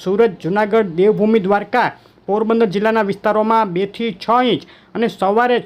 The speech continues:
છ થી આઠના આંકડા જોઈએ તો વરસાદ ચાલુ રહ્યો છે. બે થી સાડા ચાર ઇંચ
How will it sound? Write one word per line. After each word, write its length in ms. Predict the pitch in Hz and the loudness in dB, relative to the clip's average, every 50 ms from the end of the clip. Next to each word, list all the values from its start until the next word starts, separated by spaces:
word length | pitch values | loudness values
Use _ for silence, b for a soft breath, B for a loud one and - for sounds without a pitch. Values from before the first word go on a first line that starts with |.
| - - | -6 -10
છ 40 | - 202 208 202 202 | -8 -8 -6 -6 -6
થી 260 | 233 247 254 240 - - _ - 175 180 | -4 -2 -2 -2 -4 -6 _ -6 -4 -2
આઠના 340 | 196 214 208 - 226 240 233 202 | -2 -2 -2 -2 -2 0 0 0
આંકડા 300 | 175 190 180 214 220 220 202 208 | -2 -2 -2 0 0 0 2 2
જોઈએ 240 | 233 254 254 190 147 - B B B B B | 2 2 2 0 0 -4 B B B B B
તો 80 | 240 233 202 165 | 0 0 2 2
વરસાદ 460 | 165 170 185 190 185 - 240 240 233 180 170 - 196 | 2 0 0 -2 -2 0 0 0 0 -2 -6 -8 -6
ચાલુ 280 | 160 165 202 226 240 220 | -6 -2 0 2 4 4
રહ્યો 180 | 220 226 220 220 - | 6 4 4 2 2
છે. 120 | 233 220 196 170 | 0 0 2 2
બે 80 | 185 202 196 - | 2 0 0 0
થી 160 | - 240 240 180 - - _ - - | -2 -2 -2 -4 -6 -12 _ -8 -4
સાડા 280 | - 202 220 226 208 165 - 208 | -2 0 0 0 0 -2 -2 -2
ચાર 240 | 196 202 220 220 226 | 0 0 0 0 0
ઇંચ 120 | 208 170 | -2 -2